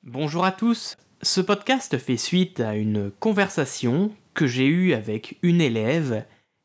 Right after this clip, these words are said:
qui m'a dit qu'elle n'arrivait pas à prendre du temps pour faire un peu de français chaque jour,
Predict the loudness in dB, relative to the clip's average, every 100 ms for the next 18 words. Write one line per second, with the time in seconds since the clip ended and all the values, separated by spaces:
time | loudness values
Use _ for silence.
0 | -10 0 4 4 2 2 2 2 0 -2
1 | 0 0 2 2 4 2 2 0 0 -2
2 | -2 _ -8 -8 -8 -14 0 2 2 2
3 | 0 -2 -2 -4 -4 -10 _ _ _ -6
4 | -4 0 2 2 0 0 -2 -4 -4 -4
5 | -2 -2 0 0 0 0 0 -2 -2 -4
6 | 0 0 0 -4